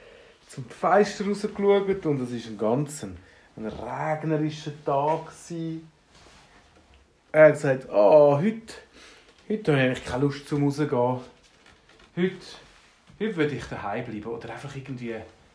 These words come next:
etwas machen, wo man nicht für aussen muss sein.“ Zuerst hat er gedacht, ob er ins Hallenbad sollte gehen.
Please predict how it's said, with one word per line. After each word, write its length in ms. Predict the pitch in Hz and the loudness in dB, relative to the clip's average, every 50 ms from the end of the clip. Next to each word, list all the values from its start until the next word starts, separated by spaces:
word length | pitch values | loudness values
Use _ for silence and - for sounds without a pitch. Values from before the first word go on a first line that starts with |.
| _ - _ _ _ _ _ | _ -20 _ _ _ _ _
etwas 360 | - 190 208 202 - 160 - | -6 -6 -6 -4 -6 -6 -4
machen, 340 | 147 147 147 147 - 139 127 | 0 0 0 -2 -4 -8 -8
wo 60 | 127 | -8
man 140 | 123 123 120 | -8 -6 -8
nicht 120 | 131 131 | -8 -10
für 240 | - - - 127 123 | -10 -12 -12 -10 -10
aussen 380 | 123 127 127 - - - 131 127 | -10 -12 -12 -12 -12 -10 -10 -8
muss 320 | 127 127 123 - - - | -8 -10 -10 -14 -16 -16
sein.“ 200 | - 110 104 104 - - - _ _ _ _ - - - - - - - - - - - - - - - _ _ _ _ _ _ _ _ - | -16 -16 -16 -16 -18 -20 -20 _ _ _ _ -20 -16 -10 -10 -10 -10 -10 -14 -18 -18 -20 -20 -20 -20 -20 _ _ _ _ _ _ _ _ -6
Zuerst 180 | 147 143 143 | -4 -2 -2
hat 80 | 143 131 | -2 -4
er 40 | 127 | -4
gedacht, 320 | - 135 131 127 - - | -4 -4 -4 -4 -6 -10
ob 80 | 117 110 | -14 -14
er 60 | 101 | -14
ins 160 | 95 - - | -14 -14 -10
Hallenbad 680 | - 151 185 185 190 185 185 185 185 185 180 185 - | -4 -4 -2 -2 -2 -2 -2 -2 -2 -2 -4 -6 -10
sollte 240 | - 185 175 - - | -10 -10 -10 -12 -12
gehen. 440 | - - 180 175 175 170 180 175 | -6 -4 -4 -2 -2 -4 -4 -6